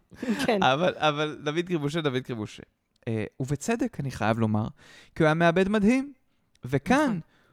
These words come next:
Speaker 2: הוא לקח את המילים הללו, תפר להם לחן של מוזיקה מזרחית,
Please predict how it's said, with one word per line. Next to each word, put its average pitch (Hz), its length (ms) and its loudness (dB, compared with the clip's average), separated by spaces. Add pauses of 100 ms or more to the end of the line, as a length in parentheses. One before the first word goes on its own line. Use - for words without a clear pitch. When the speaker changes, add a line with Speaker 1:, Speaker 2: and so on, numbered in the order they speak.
(160)
Speaker 2:
הוא 143 320 2
לקח 143 600 4 (140)
את - 200 -4
המילים 123 1000 0
הללו, 107 440 2 (120)
תפר 214 340 4
להם 175 280 2
לחן 170 440 4 (420)
של - 180 2
מוזיקה 277 380 4
מזרחית, 302 540 0